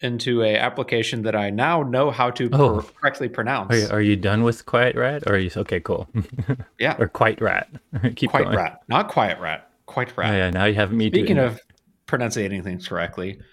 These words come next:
Speaker 1: uh, so researchers at Group I B published a blog post last week about a zero-day vulnerability in the win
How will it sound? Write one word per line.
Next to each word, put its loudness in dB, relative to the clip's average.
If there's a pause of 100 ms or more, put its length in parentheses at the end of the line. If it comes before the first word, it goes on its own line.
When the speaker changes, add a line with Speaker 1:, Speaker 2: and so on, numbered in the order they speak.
(360)
Speaker 1:
uh, 2
so 4
researchers 2
at -2
Group -2
I 0
B 0
published -4
a -2
blog -2
post -8
last -4
week -8
about -6
a -4
zero-day 0
vulnerability -4 (360)
in -2
the -2
win -2